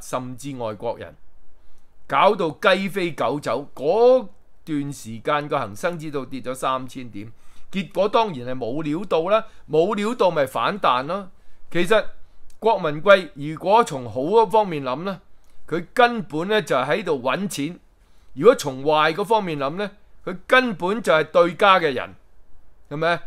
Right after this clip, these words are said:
一個人講得好聽，日日喺度講，誒，誒，中共邪惡，係咪？打倒，誒，中共政權或者點點點，噉你就當佢係朋友，噉你咪好天真，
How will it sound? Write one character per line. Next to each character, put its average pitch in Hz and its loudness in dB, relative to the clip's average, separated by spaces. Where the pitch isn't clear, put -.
一 247 12
個 226 4
人 139 -4
講 175 2
得 233 10
好 196 8
聽， 214 2
日 170 -4
日 156 0
喺 170 4
度 208 2
講， 165 -2
誒， 147 2
誒， 147 -2
中 220 2
共 147 -2
邪 120 -6
惡， 151 0
係 143 -8
咪？ 160 0
打 165 6
倒， 175 2
誒， 143 2
中 190 -6
共 147 -4
政 151 -4
權 123 -10
或 135 0
者 170 -6
點 156 -8
點 151 -8
點， 139 -8
噉 196 0
你 165 -2
就 151 -2
當 147 2
佢 143 2
係 131 0
朋 113 -8
友， 143 0
噉 170 0
你 175 0
咪 139 -2
好 131 -4
天 170 -8
真， 175 -4